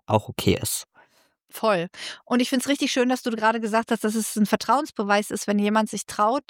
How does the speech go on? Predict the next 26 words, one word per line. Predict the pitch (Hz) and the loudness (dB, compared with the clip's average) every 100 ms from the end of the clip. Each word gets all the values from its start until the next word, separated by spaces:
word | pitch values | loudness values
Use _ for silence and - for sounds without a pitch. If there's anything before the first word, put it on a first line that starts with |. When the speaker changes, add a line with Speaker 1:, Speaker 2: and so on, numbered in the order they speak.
| - | -14
Speaker 2:
wenn | 196 196 196 | -2 0 2
eine | 202 208 | 2 0
Person | 202 214 | 0 0
sich | 214 - | 0 0
traut, | - 214 | -2 2
um | 196 | 0
Hilfe | 220 202 | 0 -2
zu | - | -4
bitten. | 220 175 190 196 _ | -2 0 0 -2 _
Es | 185 | 0
ist | 226 - | 2 2
tatsächlich | 226 214 214 180 | 2 2 0 0
ein | 196 | 0
Vertrauensbeweis, | - - 214 220 - 170 180 - 185 190 - | -2 2 0 0 -2 0 0 0 0 0 2
wenn | 208 | 2
eine | 185 185 | 2 0
Person, | 202 190 247 262 | 0 2 2 2
die | 214 | 0
selten | 190 233 - | 0 0 0
um | 202 | -2
Hilfe | 208 202 | -2 -2
bittet, | 196 226 - - - - _ _ _ | 0 0 0 -4 -12 -12 _ _ _
sich | - 208 202 - | 0 0 0 0
traut, | 226 269 370 | 0 0 0
ein | - 196 | -2 0
Date | 180 208 - | 2 0 0